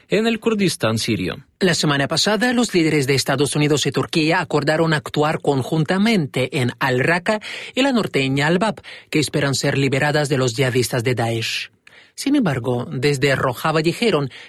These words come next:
Speaker 2: que no necesitan ningún apoyo de Ankara porque su ayuda solo complicaría la situación.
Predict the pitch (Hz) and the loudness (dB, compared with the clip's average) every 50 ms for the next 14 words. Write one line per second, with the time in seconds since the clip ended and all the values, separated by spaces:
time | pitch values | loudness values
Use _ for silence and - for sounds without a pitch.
0 | - - - 190 185 185 180 190 214 233 254 233 - 214 175 - 208 185 - 208 | -8 -2 2 4 4 4 4 4 4 2 2 2 2 0 0 0 0 0 2 2
1 | 208 196 185 170 160 160 160 156 175 185 190 196 - - - 165 151 151 147 135 | 4 4 4 4 4 2 2 2 2 4 2 2 0 0 0 0 2 2 2 2
2 | 139 131 131 127 - - 165 147 147 180 208 226 214 170 135 113 - 135 - - | 2 0 0 -2 0 0 0 0 0 0 -2 -2 -2 -4 -4 -2 -4 -4 -4 -2
3 | 123 123 123 131 151 160 175 165 - 180 175 175 180 175 175 - 143 123 120 127 | -2 -2 -2 0 0 0 0 0 2 2 2 2 2 0 -2 -2 -4 -2 -2 -2
4 | 131 123 - 120 120 123 123 123 127 123 - - - 180 190 190 - - 147 131 | -2 -2 -2 -2 -2 0 0 0 0 0 -2 -2 -2 -2 -2 -2 -2 -2 -2 -2
5 | 202 226 - | -4 -6 -10